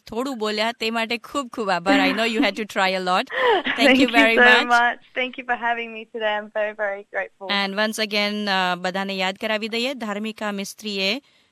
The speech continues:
Speaker 1: ચીફ સાયન્ટિસ્ટ છે, બીકેલ ડાયગ્નોસ્ટિક્સમાં, અને તેમણે બ્રેસ્ટ કેન્સર રિસર્ચ પર જે કામ કર્યું છે, તે બદલ તેમને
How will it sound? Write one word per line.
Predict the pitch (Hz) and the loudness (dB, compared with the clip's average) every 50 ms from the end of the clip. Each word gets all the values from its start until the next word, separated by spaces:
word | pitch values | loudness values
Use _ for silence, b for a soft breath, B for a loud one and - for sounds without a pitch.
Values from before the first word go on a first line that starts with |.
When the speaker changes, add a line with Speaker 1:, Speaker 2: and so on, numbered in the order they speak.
| _ _ | _ _
Speaker 1:
ચીફ | - - 302 320 | -6 -4 -4 -4
સાયન્ટિસ્ટ | - - 269 247 254 247 240 254 233 - - | -2 0 0 0 0 0 -2 -4 -4 -4 -4
છે, | - 247 240 247 226 | -4 -2 -2 -2 -2
બીકેલ | 196 196 202 - - 208 196 190 196 | -2 -4 -4 -4 -2 -2 -2 -2 -2
ડાયગ્નોસ્ટિક્સમાં, | 185 180 175 180 185 185 180 180 - - 202 190 - - 202 190 190 208 - | -2 -4 -6 -4 -4 -6 -6 -6 -6 -10 -12 -12 -10 -4 0 0 0 0 0
અને | - 202 196 196 | -4 -6 -6 -6
તેમણે | 185 196 190 190 190 190 | -6 -6 -6 -4 -6 -6
બ્રેસ્ટ | 175 185 196 214 - - | -2 -4 -4 -4 -4 -8
કેન્સર | - 220 202 196 - - 208 196 | -8 -8 -6 -6 -6 -6 -6 -6
રિસર્ચ | 190 190 180 - - 202 196 - - | -6 -8 -8 -6 -4 -4 -4 -4 -6
પર | - 196 175 | -8 -10 -8
જે | - 185 165 | -8 -10 -8
કામ | - 175 175 202 233 | -6 -6 -6 -6 -6
કર્યું | - 247 247 247 | -6 -8 -8 -6
છે, | - 285 269 | -6 -8 -8
તે | - - 190 | -6 -6 -6
બદલ | 185 180 180 180 196 208 | -4 -4 -4 -4 -4 -4
તેમને | 208 214 190 185 180 175 190 240 | -4 -6 -8 -6 -4 -4 -6 -6